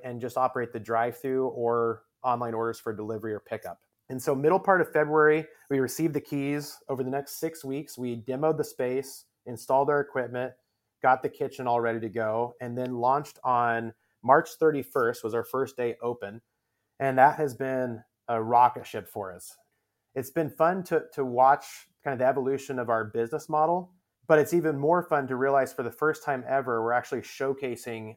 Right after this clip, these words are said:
our growing to the world, because as you drive down the street and you look over and you can see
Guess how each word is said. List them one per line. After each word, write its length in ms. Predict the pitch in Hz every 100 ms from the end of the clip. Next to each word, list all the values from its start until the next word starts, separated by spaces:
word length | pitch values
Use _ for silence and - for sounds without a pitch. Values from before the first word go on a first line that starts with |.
| -
our 400 | 117 110 110 107
growing 600 | 117 113 170 135 101 139 _ _
to 140 | - 151
the 100 | 131
world, 400 | 131 147 117 107
because 360 | 113 135 120
as 160 | 127 143
you 100 | 156
drive 460 | 117 131 131 147
down 280 | 139 139 139
the 100 | 123
street 480 | - - 160 123 113
and 100 | 127
you 120 | 131 135
look 180 | 135
over 280 | 143 147 123
and 100 | 117
you 60 | 117
can 80 | 117
see 420 | 127 120 117